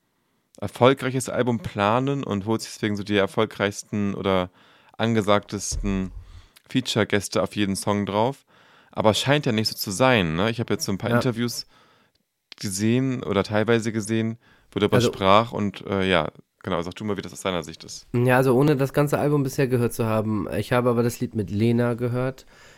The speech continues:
Speaker 2: ich habe das Lied mit Henning
Speaker 1: Also
Speaker 2: May
Speaker 1: mit
Speaker 2: gehört.
Speaker 1: Lena May-Landrut, ne?
Speaker 2: Richtig,
Speaker 1: Warum
Speaker 2: genau.
Speaker 1: sagt man denn so mit Lena auf einmal, als wär klar, wer das ist?
Speaker 2: Ja, mittlerweile ist es klar. Sie hat sich als einzige Lena, die es gibt, etabliert.
Speaker 1: Hat sie ihr Maya Landrut abgelegt, oder was?
Speaker 2: Ja.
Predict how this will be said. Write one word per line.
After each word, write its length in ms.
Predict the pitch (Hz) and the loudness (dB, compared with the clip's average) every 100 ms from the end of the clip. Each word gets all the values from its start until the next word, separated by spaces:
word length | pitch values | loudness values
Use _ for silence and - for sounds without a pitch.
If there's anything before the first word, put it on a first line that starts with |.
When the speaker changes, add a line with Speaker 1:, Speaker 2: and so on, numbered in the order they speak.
| _ | _
Speaker 2:
ich 100 | - | -2
habe 100 | 120 | 0
das 180 | 113 117 | 2 0
Lied 180 | 127 - | -4 -2
mit 100 | 113 | -2
Henning 340 | 101 117 117 | 2 2 2
Speaker 1:
Also 140 | 107 107 | 2 2
Speaker 2:
May 80 | 107 | 2
Speaker 1:
mit 80 | |
Speaker 2:
gehört. 140 | 110 101 | 4 4
Speaker 1:
Lena 220 | 110 110 | 6 8
May-Landrut, 920 | 104 104 95 98 98 - 90 - - | 8 8 6 4 2 -6 -10 -10 -8
ne? 160 | 80 98 | -4 -2
Speaker 2:
Richtig, 400 | 101 113 - 101 | -2 -2 -4 -2
Speaker 1:
Warum 100 | 95 | 2
Speaker 2:
genau. 120 | 101 | 2
Speaker 1:
sagt 100 | 104 | 4
man 80 | 110 | 2
denn 100 | 98 | 2
so 80 | 92 | 0
mit 180 | 87 127 | -2 -4
Lena 460 | 113 87 127 107 | -2 0 0 0
auf 200 | 80 78 | -2 -4
einmal, 220 | 80 80 | -2 0
als 120 | 80 - | 0 -2
wär 100 | 87 | -4
klar, 500 | 80 - 92 92 104 82 | -4 -4 -4 0 -2 -2
wer 120 | 92 | -2
das 180 | 82 - | -2 -2
ist? 320 | - 104 - - | -8 -8 -10 -4
Speaker 2:
Ja, 140 | 139 139 | 0 2
mittlerweile 680 | 117 117 120 120 127 131 | 0 -2 -2 0 2 2
ist 180 | 131 143 | 2 -2
es 160 | 160 - | -8 -10
klar. 400 | - 82 101 113 _ _ _ | -8 -6 -6 -8 _ _ _
Sie 160 | - 101 | -6 -4
hat 160 | 104 | -4
sich 240 | - 107 - | -6 -6 -4
als 300 | 107 - - | -4 -6 -6
einzige 540 | 113 120 127 120 113 | 0 0 0 -4 -2
Lena, 560 | 110 110 113 110 104 - | 0 0 0 0 -2 -4
die 160 | - 110 | -6 -6
es 160 | 101 | -6
gibt, 300 | - 113 - | -6 -8 -8
etabliert. 560 | - - 95 92 104 117 | -10 -6 -4 -2 -2 0
Speaker 1:
Hat 140 | 110 | 0
sie 120 | - 123 | -2 0
ihr 220 | 110 107 | 2 6
Maya 260 | 104 104 | 8 8
Landrut 520 | 101 107 123 - 110 107 | 6 4 0 -4 -4 -2
abgelegt, 480 | - - 80 80 | -4 -2 -2 -2
oder 180 | - 80 | -2 -2
was? 280 | 80 85 - | -2 -6 -6
Speaker 2:
Ja. 260 | 113 117 107 | 0 2 0